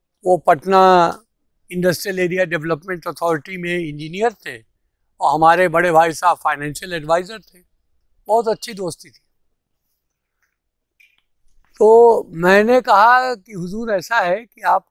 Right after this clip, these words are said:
तो बुजुर्ग आदमी हो, आप नीचे रहना, हम ऊपर चले जाएंगे। उन्होंने कहा, "बड़ा शुक्रिया।" फिर जब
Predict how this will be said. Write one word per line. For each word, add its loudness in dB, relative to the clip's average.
तो -20
बुजुर्ग -12
आदमी -2
हो, -10
आप 0
नीचे -14
रहना, -6
हम -8
ऊपर -8
चले -20
जाएंगे। -20
उन्होंने 4
कहा, 6
"बड़ा 6
शुक्रिया।" -2
फिर 0
जब 0